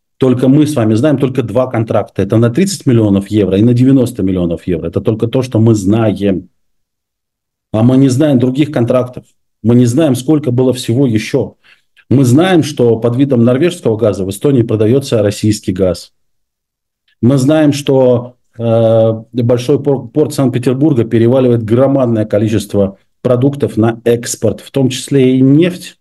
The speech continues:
и газ сжиженный, который потом называется нефте-, нефтепродукты неизвестного происхождения. Самая популярная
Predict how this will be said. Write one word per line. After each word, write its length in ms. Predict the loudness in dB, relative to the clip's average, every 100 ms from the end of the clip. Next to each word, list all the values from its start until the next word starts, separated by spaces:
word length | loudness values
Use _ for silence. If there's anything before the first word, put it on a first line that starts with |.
| _
и 120 | -4
газ 580 | -2 0 0 -2 -8 _ _ -4
сжиженный, 760 | 0 2 2 2 0 -4 -10 _ _ _ _ _ _ _ _ _ _ _
который 320 | -2 0 0
потом 300 | 0 2 2
называется 760 | 2 2 2 0 -2 -4 -6 -2
нефте-, 420 | 2 4 2 0
нефтепродукты 840 | 2 2 2 -2 -2 0 -2 0 2
неизвестного 720 | 4 2 0 -2 -2 -2 -2
происхождения. 800 | 0 -2 -2 -4 -2 0 0 0
Самая 320 | -2 -2 0
популярная 720 | -2 -2 0 2 2 0 -2